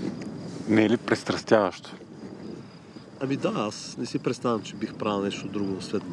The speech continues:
Speaker 2: това летене и всички тия години продължава да ми е все така интересно, а, просто няма край. Ще го правя докато съм жив. В началото, нали, мога да мисля, че е адреналин, обаче има и едно спокойствие в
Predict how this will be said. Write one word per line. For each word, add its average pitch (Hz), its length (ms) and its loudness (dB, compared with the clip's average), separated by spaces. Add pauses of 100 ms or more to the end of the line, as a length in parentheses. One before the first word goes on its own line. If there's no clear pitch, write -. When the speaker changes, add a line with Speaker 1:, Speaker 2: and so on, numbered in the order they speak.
(260)
Speaker 2:
това 104 180 2
летене 139 360 0
и 156 320 2 (640)
всички - 300 -6
тия 127 180 4
години 117 280 0
продължава 117 540 4
да 104 60 4
ми 95 100 4
е 98 40 2 (420)
все - 180 2
така 113 280 2
интересно, 139 720 2 (440)
а, 143 40 -10 (440)
просто - 340 -2
няма 120 180 4
край. 98 260 0 (600)
Ще - 120 -10
го 104 80 -8
правя 101 300 0
докато 110 260 -6
съм 101 140 -6
жив. 95 300 -8 (1200)
В - 40 -8
началото, 202 420 0
нали, 185 140 2
мога 185 240 2
да 170 40 -2
мисля, 170 180 -2
че - 160 0
е 127 40 6
адреналин, 117 560 0
обаче 151 440 0 (880)
има 139 180 4
и 123 40 6
едно 123 180 4
спокойствие 113 600 0
в 85 100 -4